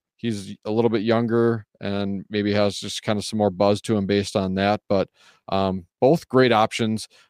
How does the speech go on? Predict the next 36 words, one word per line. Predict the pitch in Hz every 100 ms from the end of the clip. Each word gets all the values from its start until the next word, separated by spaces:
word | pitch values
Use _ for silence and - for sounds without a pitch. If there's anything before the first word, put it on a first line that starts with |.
| -
um, | 98 98 92
as | 101
D | 87 120
B | 113 113
threes | - 110 110 104 -
in | 101
a |
lot | 98 95 104
of |
your | 98 98
leagues | 101 101 104
out | 104 -
there. | 113 104
So | - 95 92 _ _ _ -
if | 98 92 - -
either | 113 117
of | 113
them | 113
are | 113 107
available, | 98 107 113 120 113 98
you | 104
should | - 110
be | 104
rostering | 95 98 98 120 107
these | 107
guys | 101 107 104
and | 92 98 95
giving | 101 98
them | 98
consideration | - 98 - 101 98 101 98 98
kind | - 101
of | 98
in |
that | 101 90
moderate | 104 95 98 95 87 _
range, | 95 98 95 -